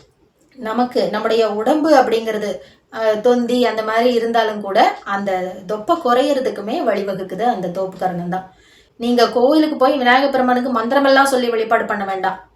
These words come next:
தோ-, தோப்புக்கரணம் போட்டுட்டு விநாயக பெருமானை பார்த்துட்டு வந்தீங்கனாலே போதும், அந்த அளவுக்கு நன்மை கிடைக்கும் அப்படின்னு சொல்லலாம். சரி, விநாயக பெருமானை தோப்புக்கரணம் போட்டு வழிபாடு பண்ணணும். அவருக்கு என்னென்ன பிடிக்கும்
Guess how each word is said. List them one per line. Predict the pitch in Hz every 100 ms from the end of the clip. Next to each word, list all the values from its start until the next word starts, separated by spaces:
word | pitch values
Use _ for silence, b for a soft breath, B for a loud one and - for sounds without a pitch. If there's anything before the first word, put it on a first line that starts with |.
| _ _ _ _
தோ-, | 190 185
தோப்புக்கரணம் | 233 269 285 277 269 247
போட்டுட்டு | 240 240 254 294 269 240
விநாயக | 226 240 247
பெருமானை | 254 240 240 233
பார்த்துட்டு | 233 233 214
வந்தீங்கனாலே | 233 214 214 214 247 254
போதும், | 196 - - b b b b -
அந்த | 233 269
அளவுக்கு | 277 302 311
நன்மை | 277 262 269
கிடைக்கும் | 262 233 233 233 208
அப்படின்னு | 220
சொல்லலாம். | 202 196 190 185 - _
சரி, | - 233 196 - _
விநாயக | 214 247 277 285
பெருமானை | 247 233 233 233 359 370 -
தோப்புக்கரணம் | 240 247 247 226 208
போட்டு | 220 294
வழிபாடு | 240 208 214 202
பண்ணணும். | 202 196 202 247 -
அவருக்கு | 226 254 269 254
என்னென்ன | 269 311 -
பிடிக்கும் | 254 226 247 208